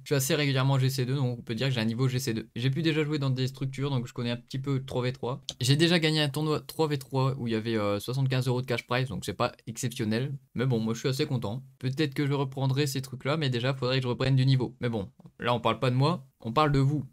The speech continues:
Donc rendez-vous sur Discord si ça vous intéresse. J'expliquerai tout là-bas. Je prendrai sûrement contact avec vous en M P ou et cetera pour envoyer les games, ça sera plus simple.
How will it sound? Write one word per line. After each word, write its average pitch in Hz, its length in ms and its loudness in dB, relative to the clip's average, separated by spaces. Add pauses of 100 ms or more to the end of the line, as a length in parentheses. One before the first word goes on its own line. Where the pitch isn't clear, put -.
(140)
Donc 135 360 2
rendez-vous 151 540 -2
sur 175 220 -4
Discord 147 500 -2
si 139 180 -8
ça 160 160 -2
vous 139 160 2
intéresse. 131 560 0
J'expliquerai 135 840 -2
tout 175 180 -2 (100)
là-bas. 135 500 2
Je - 40 -14
prendrai 127 220 2
sûrement 131 320 2
contact 131 380 -2
avec 123 240 0
vous 127 160 -2
en 127 80 -2
M 113 160 -2
P 131 180 2
ou 131 80 0
et 117 100 -2
cetera 117 380 -2
pour 127 120 -6
envoyer 110 280 -2
les 104 120 -4
games, 123 180 0
ça 120 100 -4
sera 123 180 -2
plus 123 120 -8
simple. - 240 -8